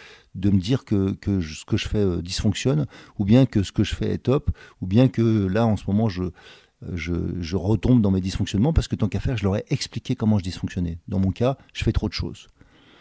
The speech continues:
Dans mon cas, je perds de l'attention, je suis pas disponible.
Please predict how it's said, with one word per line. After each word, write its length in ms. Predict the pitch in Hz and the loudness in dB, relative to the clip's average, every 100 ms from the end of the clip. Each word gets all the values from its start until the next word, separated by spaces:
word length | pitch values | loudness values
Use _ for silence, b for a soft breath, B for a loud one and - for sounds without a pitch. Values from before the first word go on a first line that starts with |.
| b b - | b b -2
Dans 60 | |
mon 140 | 92 90 | 0 0
cas, 260 | 120 131 | 0 -2
je 140 | 98 92 | -2 0
perds 260 | - 107 | 2 2
de 80 | 95 | 0
l'attention, 480 | 95 98 - 92 82 - | 0 -2 -6 -8 -10 -12
je 160 | - 98 | -10 -8
suis 180 | - 85 | -8 -2
pas 140 | 107 | 0
disponible. 560 | 101 - 104 90 76 | 0 -4 -2 -2 -4